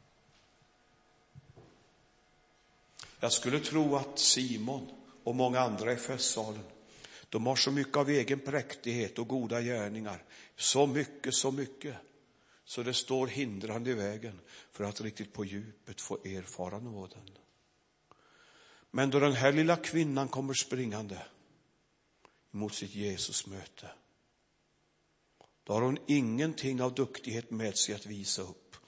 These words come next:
Titta här, Jesus, vem jag är och vilket fint C V jag har. Jag passar verkligen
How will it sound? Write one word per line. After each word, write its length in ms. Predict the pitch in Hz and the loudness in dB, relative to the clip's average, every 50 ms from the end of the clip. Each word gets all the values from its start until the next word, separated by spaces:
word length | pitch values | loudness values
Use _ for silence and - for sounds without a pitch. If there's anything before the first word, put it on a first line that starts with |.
| - _ | -18 _
Titta 360 | - - 117 - - - 117 | -6 -6 -6 -6 -6 -8 -6
här, 320 | 110 - - 135 180 175 143 | -6 -4 -4 -4 -4 -4 -4
Jesus, 840 | 131 131 113 110 104 92 85 - - - - - - - - - - - - - - - - | -6 -6 -6 -6 -6 -6 -6 -6 -6 -6 -6 -8 -8 -8 -8 -10 -12 -16 -20 -20 -16 -4 0
vem 220 | 107 104 101 98 | 0 0 0 2
jag 280 | 101 120 143 156 127 120 | 2 4 4 4 4 4
är 240 | 117 101 92 90 | 2 0 -2 -4
och 100 | 98 104 | -4 -4
vilket 240 | 113 113 - 113 - | -4 -4 -4 -4 -4
fint 320 | - - 120 120 113 - - - - | -2 -2 -2 -4 -4 -6 -10 -12 -2
C 540 | - - - - - - 135 123 113 104 101 | 4 8 8 10 10 10 8 6 4 2 2
V 140 | 98 107 117 | 2 0 0
jag 180 | 113 104 120 143 | 2 2 2 0
har. 420 | 139 131 104 95 87 80 - - - - _ _ _ _ _ - - - - - | 0 -2 -4 -4 -6 -6 -10 -14 -18 -20 _ _ _ _ _ -20 -20 -20 -12 -6
Jag 320 | 98 107 131 120 107 - | -2 -2 -2 -2 -2 0
passar 420 | - 127 120 - - - - 120 | 2 4 4 6 6 4 6 4
verkligen 680 | 113 107 113 123 110 - - - 117 120 120 117 95 | 2 2 0 0 -2 -4 -6 -6 -6 -4 -4 -4 -6